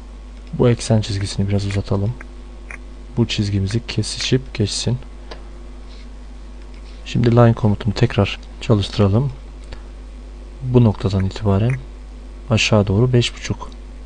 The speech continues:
noktasından başlayacağız çizmeye. O track modundan faydalanacağız bunun için. E, ekranda küçük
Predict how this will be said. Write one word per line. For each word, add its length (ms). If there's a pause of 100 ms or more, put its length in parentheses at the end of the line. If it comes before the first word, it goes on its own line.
(120)
noktasından 580
başlayacağız 440
çizmeye. 440 (800)
O 140
track 300
modundan 400
faydalanacağız 800 (140)
bunun 200
için. 260 (400)
E, 60
ekranda 640
küçük 480